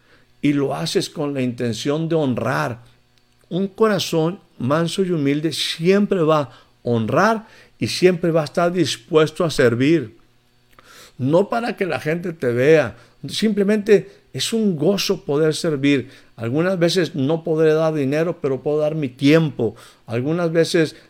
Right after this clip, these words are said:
no podré dar alguna cosa material, pero doy mi vida. O sea, e-, estoy sirviendo. E-, e-, hay, hay ese deseo hay esa liberalidad de hacerlo.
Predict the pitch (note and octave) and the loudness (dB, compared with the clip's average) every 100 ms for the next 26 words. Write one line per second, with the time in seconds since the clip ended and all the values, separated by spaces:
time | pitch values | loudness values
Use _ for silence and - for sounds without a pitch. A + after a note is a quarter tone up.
0 | _ B2+ D3 - D#3 D#3 D#3 D#3+ D#3+ C#3+ | _ -4 -2 0 2 4 4 2 0 -2
1 | D3+ D3+ - C#3+ D#3+ D3 B2 A#2+ C3+ D#3 | -2 -4 -4 -6 -4 -6 -4 -2 -2 -2
2 | D3 C#3 C#3+ D3 D3 C3 D#3+ D#3 B2 - | -2 0 0 0 2 4 4 4 2 0
3 | - _ - E3 - - - C#3 - E3 | -14 _ -8 -6 -6 -8 -8 -8 -4 -2
4 | F3 - E3+ C3 C3 D3+ E3 C3+ A2+ - | 0 2 2 2 2 2 2 -2 -2 -4
5 | - _ - - - - C#3+ - F3 F3+ | -20 _ -8 -8 -10 -6 -6 0 2 2
6 | E3 F#3 D#3 - - D3+ F3+ D3+ A2+ - | 2 -2 0 -2 4 6 8 6 2 -8
7 | _ - D3+ F#3 - D#3+ - C#3+ D3 C#3 | _ -2 2 2 2 -2 0 4 4 4
8 | C#3 B2+ B2+ B2+ B2+ C#3+ D3 B2+ A2+ A2 | 4 2 2 0 0 2 0 -2 -4 -6
9 | G#2 G2+ | -8 -12